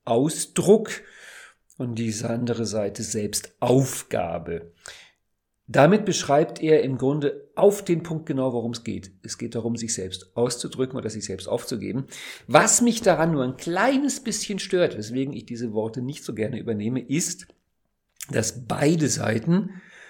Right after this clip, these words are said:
aus der Perspektive des Individuums benannt werden, also Selbstausdruck und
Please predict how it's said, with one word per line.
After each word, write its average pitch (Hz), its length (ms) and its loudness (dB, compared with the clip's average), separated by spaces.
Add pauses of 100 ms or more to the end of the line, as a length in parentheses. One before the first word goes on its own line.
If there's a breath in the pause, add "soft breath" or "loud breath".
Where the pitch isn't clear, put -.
(480 loud breath)
aus 175 400 8
der 165 180 6
Perspektive 156 800 -2
des 117 180 -4
Individuums 127 1400 0
benannt 98 500 -8
werden, 95 300 -10
also 90 260 -10
Selbstausdruck 139 1700 -2
und - 260 -8